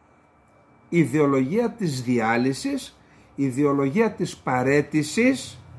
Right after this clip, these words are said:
Σου λέει ο άλλος, «Είναι πιο ισχυρός, τι να παλέψει ρε, πάρε να τα βρεις». Ας πάει και το πανέμπελο, δώσε κάτι. Αυτό το «δώσε κάτι», αυτά το, αυτά το παρατίστετα, η ιδεολογία της παρέτησης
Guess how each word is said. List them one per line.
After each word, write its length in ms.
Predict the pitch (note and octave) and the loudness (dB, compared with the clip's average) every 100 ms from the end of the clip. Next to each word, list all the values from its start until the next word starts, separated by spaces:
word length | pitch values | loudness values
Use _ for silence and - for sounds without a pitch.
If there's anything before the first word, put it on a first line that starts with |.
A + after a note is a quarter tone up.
| - - - | -18 -18 -20
Σου 220 | - - D#3+ | -20 -12 -6
λέει 180 | G3+ | -2
ο 120 | G3+ F3+ | 0 0
άλλος, 260 | G3+ F3+ | -2 -4
«Είναι 120 | G3+ | -6
πιο 180 | F3 A3 | -6 -2
ισχυρός, 480 | G3 F3+ D#3 F#3 F#3+ | -2 -2 -4 -4 -6
τι 80 | A#3+ | -8
να 100 | A3+ | -8
παλέψει 420 | A3 G#3 D#3+ B2+ | -4 -2 -2 -2
ρε, 80 | C3 | -4
πάρε 220 | F3+ G#3 | -4 -6
να 100 | A3 | -6
τα 140 | - F3 | -2 -2
βρεις». 400 | C3+ A2+ - - - - - | 0 -4 -6 -18 -20 -20 -16
Ας 180 | - F#3+ | -8 -4
πάει 140 | A3+ | -4
και 100 | A#3 | -4
το 80 | A3 | -4
πανέμπελο, 540 | G3+ F#3+ F3 C3 A#2 A#2 | -4 -4 -4 -2 -2 -2
δώσε 340 | E3+ A#3 A#3 | 0 0 -2
κάτι. 440 | G3 F3 C#3+ F2 - _ - - _ _ _ _ - | -6 -6 -6 -10 -20 _ -20 -20 _ _ _ _ -18
Αυτό 320 | - B2 - | -10 -6 -4
το 140 | G3 G#3+ | 0 0
«δώσε 300 | G#3 A3+ G#3+ | 2 0 -2
κάτι», 360 | G#3 A3 G#3+ | -2 -4 -2
αυτά 300 | A#2+ A#2+ F#3 | -6 -6 -8
το, 220 | F#3+ G#3+ G#3 | -4 -4 -2
αυτά 280 | F3+ F3 A3 | -4 -4 -4
το 100 | A3 | -6
παρατίστετα, 960 | G3 F#3+ F3 - G#3 F#3+ B2+ G#2 A2+ C3+ - - _ | -4 -4 -4 -2 -2 -2 -6 -8 -12 -12 -18 -20 _
η 160 | - E3 | -4 2
ιδεολογία 680 | D#3 C3+ D#3 D3 C#3+ F#3+ A#3+ | 2 4 4 4 2 0 -2
της 220 | A#3 G#3+ | -2 -6
παρέτησης 960 | - D#3+ E3 F3 F3 A#2 A#2 D#3 - | -4 0 2 2 0 -6 -6 -6 -8